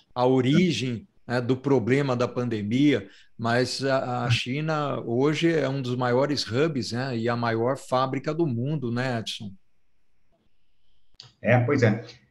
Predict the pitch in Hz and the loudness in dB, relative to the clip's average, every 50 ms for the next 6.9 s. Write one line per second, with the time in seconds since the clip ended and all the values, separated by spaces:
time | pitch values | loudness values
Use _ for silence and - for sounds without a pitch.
0 | _ _ _ _ - 214 202 - - 214 196 180 180 170 160 147 160 175 180 170 | _ _ _ _ -4 -2 -2 2 6 6 6 8 8 8 8 8 8 6 6 6
1 | 160 151 160 160 156 - 151 135 139 131 120 117 139 139 135 131 123 117 117 - | 6 6 4 4 2 2 2 2 4 4 4 6 6 6 6 4 4 2 0 0
2 | 135 123 120 120 117 107 104 107 104 101 101 101 98 101 - 110 101 92 92 92 | 2 2 4 4 4 4 4 4 4 4 2 0 0 0 2 2 2 2 2 -2
3 | 90 87 87 92 143 160 151 - 107 110 107 104 101 - - - _ _ _ _ | -2 -2 -2 0 0 2 2 2 2 2 2 2 0 -2 -6 -16 _ _ _ _
4 | _ _ _ _ - 165 160 156 156 156 165 151 147 - - 165 156 151 - - | _ _ _ _ 0 0 2 2 0 0 -2 0 0 0 2 2 2 2 2 0
5 | - - - - - 156 - - - 131 - - 135 135 135 135 131 120 113 110 | -2 -4 -4 -2 0 0 0 -2 -4 -4 -4 -2 -2 0 0 0 0 2 0 0
6 | 110 - - 117 110 107 107 104 101 98 90 87 - - 98 101 87 85 | -2 -4 -4 -4 -2 2 4 4 4 4 2 -2 -8 -8 -8 -8 -8 -8